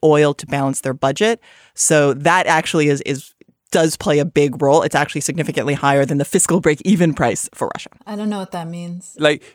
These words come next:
Speaker 3: the, the overhead for Aramco in terms of pulling an oil a ba-, a barrel of oil out of the ground in terms of, like, what you need in terms of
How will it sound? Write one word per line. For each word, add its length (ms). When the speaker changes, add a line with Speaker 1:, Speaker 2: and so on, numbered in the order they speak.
Speaker 3:
the, 260
the 220
overhead 560
for 160
Aramco 840
in 140
terms 280
of 80
pulling 260
an 60
oil 360
a 100
ba-, 220
a 60
barrel 320
of 80
oil 400
out 220
of 120
the 80
ground 440
in 120
terms 280
of, 140
like, 160
what 240
you 80
need 180
in 100
terms 240
of 140